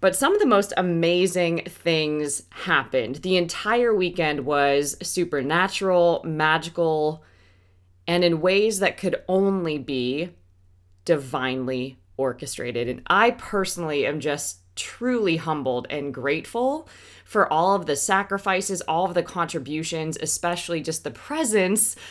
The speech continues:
of people that got here. So let me break down some of what happened. So some of you know Hemima, also known as Crystal,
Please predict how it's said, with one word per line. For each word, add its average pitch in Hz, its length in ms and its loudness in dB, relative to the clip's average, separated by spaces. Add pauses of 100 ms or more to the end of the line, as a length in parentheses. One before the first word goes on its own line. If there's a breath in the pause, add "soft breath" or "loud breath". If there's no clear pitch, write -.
(180 loud breath)
of 320 220 2
people 349 380 0
that 262 300 -4
got 277 280 -2
here. 190 460 2
So 220 280 -2
let 233 200 0
me 349 140 -2
break 202 400 0
down 151 540 -2 (840)
some 165 260 0
of 147 100 -4
what 147 120 2
happened. 123 540 -2
So 147 480 2 (340 loud breath)
some 226 300 2
of 220 100 2
you 240 160 0
know 170 440 6
Hemima, 175 720 0
also 156 280 -2
known 156 220 -2
as 160 220 -2
Crystal, 165 1000 0